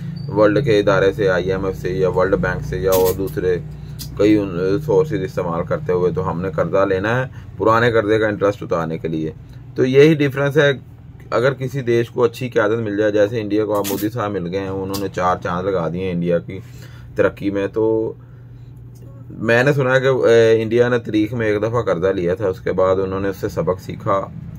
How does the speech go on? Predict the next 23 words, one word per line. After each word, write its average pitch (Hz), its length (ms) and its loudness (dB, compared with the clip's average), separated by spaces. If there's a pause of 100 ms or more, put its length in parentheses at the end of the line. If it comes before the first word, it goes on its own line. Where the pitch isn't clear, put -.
(140)
और 95 500 4 (1000)
आगे 95 200 4
बढ़ 87 180 2
गए। 69 200 -4 (960)
और 95 240 6
एक 107 360 2
हमारा 95 320 0
देश 101 320 0
है, 104 100 2
वो 104 380 2 (640)
कई 131 200 4
बार 117 440 6
कर्जे 113 300 2
ले 101 140 0
चुका, 110 220 -6
सोलह 101 320 -2
सतारह 98 380 -4
दफ़ा 95 220 0
कर्जा 85 320 0
ले 92 180 2
चुका 87 240 -4
है 98 140 2
और 101 400 4